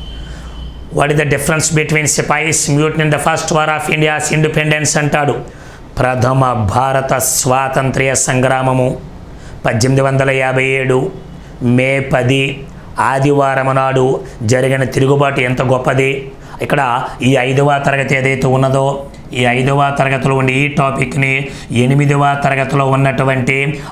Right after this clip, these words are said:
ఐదో టాపిక్తో మీరు లింక్ పెట్టుకోవాలి. ఎయిత్ క్లాస్లో ఉన్నటువంటి ఐదో టాపిక్ పద్దెనిమిది యాభై ఏడు ప్రజా తిరుగుబాటు అనంతర పరిణామాలు అంటాడు. మైండ్లో దూచుకుపోవాలి. ఒక పదం ఇస్తే,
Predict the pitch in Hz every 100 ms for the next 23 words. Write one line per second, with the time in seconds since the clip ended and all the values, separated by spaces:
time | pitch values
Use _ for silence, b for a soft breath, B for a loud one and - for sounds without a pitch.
0 | - 120 139 143 151 147 147 139 143 131
1 | 147 139 135 135 139 139 143 139 160 143
2 | 139 135 135 135 131 113 123 - - -
3 | B B B B B 123 139 160 180 160
4 | 147 139 147 139 139 135 139 139 135 123
5 | 135 147 156 156 147 143 143 - 135 120
6 | 147 151 147 139 143 143 143 143 131 147
7 | 143 143 147 143 147 147 151 143 143 147
8 | 147 147 143 143 143 143 143 147 143 147
9 | 143 139 147 143 143 123 82 B B B
10 | B 113 127 143 151 151 135 131 143 151
11 | 143 143 147 143 131 131 147 151 127 -
12 | 151 120